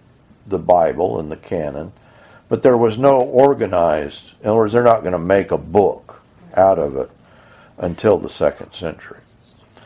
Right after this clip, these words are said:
So that's the reason I was, I, I think that,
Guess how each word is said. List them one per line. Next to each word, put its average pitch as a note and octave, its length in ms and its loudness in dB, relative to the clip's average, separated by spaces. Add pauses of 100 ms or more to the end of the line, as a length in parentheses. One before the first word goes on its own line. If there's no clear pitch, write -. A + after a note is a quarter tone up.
(380)
So A#2 360 4
that's A#2+ 260 2
the G#2 80 -6
reason F2+ 240 -2
I D2+ 120 2
was, C#2 380 -8 (140)
I, G#2+ 260 2
I G#2+ 40 2
think C3 240 -6
that, G#2 180 -6